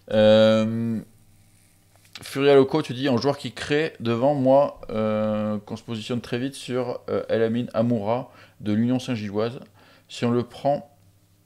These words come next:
et qu'il est step up chez nous, ça devient un transfert à quarante millions d'euros. Ouais, alors écoute, euh, je suis pas suffisamment le championnat belge, pour, mais j'ai, euh, j'ai bien entendu, euh,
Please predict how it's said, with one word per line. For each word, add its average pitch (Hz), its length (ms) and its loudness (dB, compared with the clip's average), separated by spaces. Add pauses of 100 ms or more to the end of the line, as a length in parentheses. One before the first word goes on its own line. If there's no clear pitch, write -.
(340)
et 101 200 -4
qu'il 110 160 -8
est 107 40 -2
step 131 280 -4
up 135 200 -2 (140)
chez - 220 -6
nous, 120 280 -2 (140)
ça - 160 -10
devient 110 220 -2
un 120 80 -2
transfert 110 320 -8
à 113 40 -6
quarante 110 240 -8
millions 110 140 -6
d'euros. 92 220 -10 (500)
Ouais, 113 140 8 (440)
alors 87 180 -8
écoute, - 260 -10
euh, 98 80 -2
je 92 120 -10
suis - 160 -14
pas 131 120 2
suffisamment 127 320 0
le 123 60 0
championnat 110 380 -2
belge, 107 360 0
pour, 98 340 -4
mais 101 100 -2
j'ai, 98 240 -4
euh, 101 260 -4
j'ai 95 120 -6
bien 98 400 0
entendu, 110 340 -2
euh, 107 260 -2